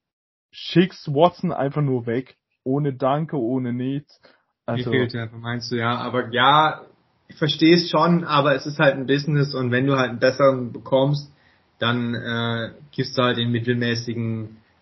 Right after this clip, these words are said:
Speaker 2: ab und dann ist es für den natürlich nicht schön, das kann man verstehen. Klar, mit der Art von,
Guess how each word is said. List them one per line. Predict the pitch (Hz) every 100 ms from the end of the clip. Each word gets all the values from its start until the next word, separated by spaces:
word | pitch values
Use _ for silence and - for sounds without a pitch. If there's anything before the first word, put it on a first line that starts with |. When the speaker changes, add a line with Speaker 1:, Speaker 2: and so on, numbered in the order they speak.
| _
Speaker 2:
ab | 123 135
und | 123
dann | 117 120
ist | 117
es | 127
für | -
den | 120 127
natürlich | 120 113 - 127 127
nicht | 117
schön, | - 123 120
das | 117
kann | - 117
man | 117
verstehen. | 117 113 - 120 123 120 - _ _ _
Klar, | - 117 117
mit | 117 117 113 - - _ _ _ _ _ -
der | 120
Art | 92 117 123 - - _ _ _ _ _
von, | _ 120 113 110 120